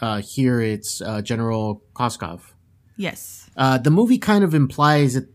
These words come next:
Speaker 1: early on. They tried to misdirect you by saying, like, Pushkin is the villain, but,
Speaker 2: Yeah.
Speaker 1: you know, then it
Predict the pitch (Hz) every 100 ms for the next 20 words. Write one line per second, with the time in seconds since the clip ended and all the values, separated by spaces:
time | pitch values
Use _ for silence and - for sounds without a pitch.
0 | - 147 175 147 127 143 127 131 127 -
1 | 170 180 175 135 143 - 131 123 - 131
2 | 120 110 - 127 127 120 110 107 104 -
3 | _ _ - 160 156 - 180 185 - -
4 | 170 165 147 170 165 147 165 175 196 202
5 | _ _ _ _ _ 123 143 135 131 202
6 | 185 165 135 143 120 110 107 123 123 120
7 | - 123 113